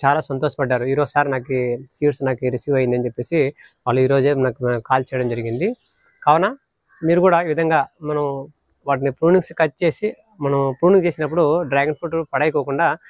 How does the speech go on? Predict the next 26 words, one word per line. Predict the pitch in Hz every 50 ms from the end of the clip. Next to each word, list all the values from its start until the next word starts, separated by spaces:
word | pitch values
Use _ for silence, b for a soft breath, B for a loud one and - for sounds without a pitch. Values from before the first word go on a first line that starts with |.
| b b b b b b
కొంతమంది | - 123 135 147 156
షేర్ | 151 - 165 156 147 -
చేయండి, | 160 160 180 202
లేదంటే | 233 185 143 147 151 156 147 180 185
మీ | 165 156
గార్డెన్లో | 143 131 147 143 139 151 143 151 151
కూడా | 147 156 196 214 b b b b b _
ఎక్కువ | 139 143 - - 175
మొక్కలు | 170 160 143 - 165 156 151
నాటుకోవడానికి | 147 139 131 135 - 143 143 135 135 131 - 240 233
ట్రై | 185 - _ _ - 139
చేయండి. | 135 - 127 123 131 185 247 294 - b b b
ఇప్పుడు | _ _ _ _ _ 165
అదే | 147 147 190
మెథడ్లోనే | 196 190 180 165 185 165 170 170 170 202 240 277 - _ _ _ _ _ _ 139
last | 139 156 147 -
టైమ్, | - 175 170 165 165 165 156 143
last | 139 151 147 - - 156
year | 156 170 170
అనమాట, | 156 139 131 131 - 196 254 269 b b b b b b -
కట్ | 170 165 160 -
చేసినటువంటి | 208 190 - 175 170 156 170 165 156 160 156 143
కొమ్మల్ని | - 147 143 147 156 156 165 190 185
నేను | 160 170 175
బకెట్లో | 143 139 139 156 147 - 156
ఉంచాను, | 135 127 - 127 127 143 196 254 262